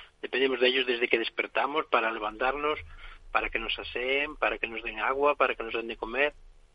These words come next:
Entonces ne-, necesitamos personal de, de atención directa, las cuidadoras, eh, enfermeras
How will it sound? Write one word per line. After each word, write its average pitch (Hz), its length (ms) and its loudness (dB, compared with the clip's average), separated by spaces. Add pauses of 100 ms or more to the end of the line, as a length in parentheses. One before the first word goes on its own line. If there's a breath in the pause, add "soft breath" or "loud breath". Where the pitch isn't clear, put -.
Entonces 120 460 -10
ne-, 120 240 -14
necesitamos 120 680 -4 (140)
personal 120 520 2
de, 113 280 -2 (380 loud breath)
de 113 60 0
atención 113 340 -4
directa, 139 680 4
las 120 180 0
cuidadoras, 139 880 2 (400 soft breath)
eh, 113 260 -2
enfermeras 135 960 0